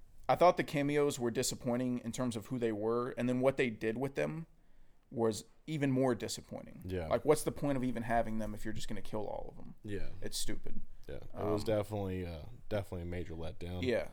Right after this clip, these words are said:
Speaker 1: So yours was Thor: Love and Thunder?
Speaker 2: Yeah,
Speaker 1: It's
Speaker 2: and
Speaker 1: pretty high.
Speaker 2: we don't really need to
Speaker 1: Yeah,
Speaker 2: talk
Speaker 1: we already
Speaker 2: about
Speaker 1: shit
Speaker 2: it.
Speaker 1: on it enough.
Speaker 2: Yeah.
Speaker 1: It's horrible.
Speaker 2: Yeah, <laughs> it's
Speaker 1: Um,
Speaker 2: bad.
Speaker 1: it's a complete mismanagement of a great villain. It's, like, one half this really cool,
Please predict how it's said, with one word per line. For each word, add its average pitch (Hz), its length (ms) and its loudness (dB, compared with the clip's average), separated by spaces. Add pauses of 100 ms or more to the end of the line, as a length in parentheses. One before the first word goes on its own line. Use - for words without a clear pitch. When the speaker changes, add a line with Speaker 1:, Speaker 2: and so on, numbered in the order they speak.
(140)
Speaker 1:
So - 260 -2
yours 120 380 -2
was 113 800 -2
Thor: 117 180 0
Love 113 140 4
and 110 120 -6
Thunder? 123 420 0
Speaker 2:
Yeah, 101 280 -2 (100)
Speaker 1:
It's 110 200 -2
Speaker 2:
and 107 80 0
Speaker 1:
pretty - 160 -6
high. 110 180 0
Speaker 2:
we 110 100 2
don't 95 160 -2
really 98 200 -2
need 98 220 -2
to - 120 -6
Speaker 1:
Yeah, - 760 -10
Speaker 2:
talk 98 140 2
Speaker 1:
we 131 100 2
already 120 180 4
Speaker 2:
about 98 100 2
Speaker 1:
shit 101 120 0
Speaker 2:
it. - 20 0
Speaker 1:
on 104 160 -4
it 98 120 -8
enough. 101 220 -6
Speaker 2:
Yeah. 90 140 -2
Speaker 1:
It's 101 120 -10
horrible. 110 540 -6
Speaker 2:
Yeah, 98 280 -2
<laughs> - 40 0
it's 127 260 6
Speaker 1:
Um, 107 260 -2
Speaker 2:
bad. 82 220 -8 (560)
Speaker 1:
it's 120 180 -2
a 120 140 2
complete 127 680 -4
mismanagement 117 840 -2 (160)
of 110 400 2
a 107 160 -4 (160)
great 113 300 -4
villain. 110 520 -2 (540)
It's, 113 240 -4
like, 110 160 2
one 117 220 0
half 113 340 -2
this 107 180 -8
really 113 300 -2
cool, 110 480 -4